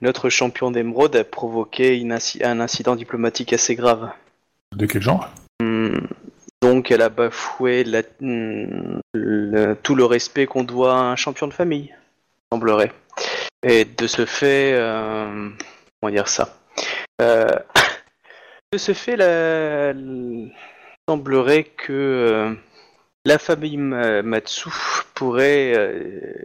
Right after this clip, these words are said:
Speaker 1: <coughs> s'opposer à, à moi en tant que champion de clan et suivre le, le fils d'Ikoma Kan. Mais elle veut bien nous laisser une ouverture,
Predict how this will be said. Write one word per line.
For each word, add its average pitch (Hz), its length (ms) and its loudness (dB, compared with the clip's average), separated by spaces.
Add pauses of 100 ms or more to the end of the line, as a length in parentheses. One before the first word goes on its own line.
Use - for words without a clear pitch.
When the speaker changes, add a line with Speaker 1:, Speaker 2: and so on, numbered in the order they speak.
(200)
Speaker 1:
<coughs> - 280 -4
s'opposer 139 800 -2
à, 113 720 0
à 101 40 -2
moi 131 440 0
en 110 100 -4
tant 117 140 -6
que - 80 -6
champion 107 260 -6
de 113 60 -10
clan - 220 -2 (680)
et 110 100 4
suivre 131 460 0 (100)
le, 101 480 0
le 101 120 -2
fils - 440 -4
d'Ikoma 113 520 2
Kan. 98 280 0 (680)
Mais 190 300 4 (600)
elle 127 160 -2
veut 131 160 -4
bien 156 180 0
nous 165 120 0
laisser 147 360 -2
une 143 120 0
ouverture, - 720 -4